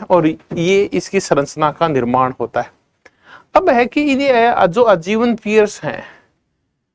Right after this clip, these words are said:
ये कैसे बनते हैं, ये कैसे बनते हैं, ये कैसे, तीनों की चर्चा करें। देखिए, वंशानुगत वाले में तो कोई चक्कर ही नहीं है,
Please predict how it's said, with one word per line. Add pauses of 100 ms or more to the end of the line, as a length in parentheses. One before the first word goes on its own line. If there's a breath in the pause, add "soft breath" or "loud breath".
(360)
ये
कैसे
बनते
हैं,
ये
कैसे
बनते
हैं,
ये
कैसे,
तीनों
की
चर्चा
करें।
देखिए,
वंशानुगत
वाले
में
तो
कोई
चक्कर
ही
नहीं
है,